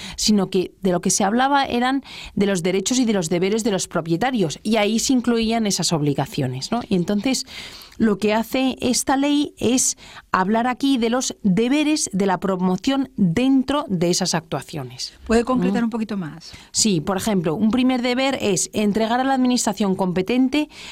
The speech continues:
Speaker 1: el suelo reservado para viales, espacios libres, zonas verdes y las restantes dotaciones públicas e incluidas en la propia actuación o adscritas en ellas para su obtención.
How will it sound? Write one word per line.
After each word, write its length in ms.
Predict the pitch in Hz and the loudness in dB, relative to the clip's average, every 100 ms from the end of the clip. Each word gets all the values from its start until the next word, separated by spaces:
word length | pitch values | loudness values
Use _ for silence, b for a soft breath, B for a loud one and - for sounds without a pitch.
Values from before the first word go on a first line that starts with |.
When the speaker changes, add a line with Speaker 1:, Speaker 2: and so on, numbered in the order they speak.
| B | B
Speaker 1:
el 140 | 185 180 | -2 0
suelo 260 | 226 220 | 0 0
reservado 520 | 214 190 196 202 240 | 0 0 0 0 0
para 220 | 220 175 147 | 0 0 2
viales, 680 | 151 185 202 202 208 202 - | 2 2 2 2 0 -2 -2
espacios 540 | 165 - 160 156 151 | -2 0 0 0 0
libres, 480 | 190 214 202 208 - | 2 2 2 0 0
zonas 320 | 180 156 147 | -2 -2 -2
verdes 400 | 196 190 214 208 | -2 0 -2 0
y 80 | 175 | 0
las 220 | 151 147 | 0 0
restantes 420 | 156 - 185 185 | -2 0 0 0
dotaciones 460 | 185 175 165 190 - | -2 -2 -2 -2 0
públicas 540 | 214 214 202 220 233 | 2 2 2 0 -2
e 140 | - 170 | 0 2
incluidas 500 | 160 151 180 214 233 | 2 2 2 2 0
en 60 | |
la 100 | 185 | 0
propia 240 | 160 185 190 | 0 -2 -2
actuación 600 | - 160 160 214 233 240 | -2 -4 -2 -2 0 0
o 120 | - | 0
adscritas 520 | 156 - 202 190 196 185 | 0 0 0 0 0 0
en 100 | 170 | 2
ellas 240 | 180 - | 0 0
para 200 | 160 147 | 0 0
su 100 | - | 0
obtención. 720 | 131 - 143 127 165 139 135 | -2 -2 -4 -2 -2 -2 -4